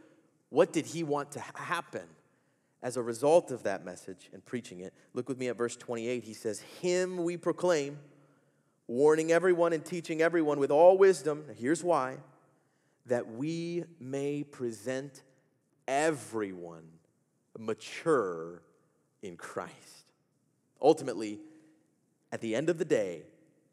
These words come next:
that is what Paul joyfully suffered for. He suffered so that someday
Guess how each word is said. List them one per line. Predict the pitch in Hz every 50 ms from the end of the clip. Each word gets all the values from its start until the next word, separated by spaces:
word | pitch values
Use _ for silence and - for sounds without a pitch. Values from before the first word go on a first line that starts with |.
| _ _ _ _ - 92 92
that | 101 120 101 85 - - - - - - - _ _ _
is | - 98 -
what | 101 98 -
Paul | - - 95 85 76 76 73 - _ _ _ _ _ _ _
joyfully | - 113 98 95 87 - - - 73 76 - _ _ _ _ _ _ _
suffered | - - 110 - - - 87 -
for. | - - - 85 - - _ _ _ _ _ _ _ _ _ _ _ _ _ _
He | - 139
suffered | 139 - - 165 151 147 - 143 127 120 -
so | - - 135
that | 123 123 127
someday | - - - 156 147 151 143 131 117 110 104 98 101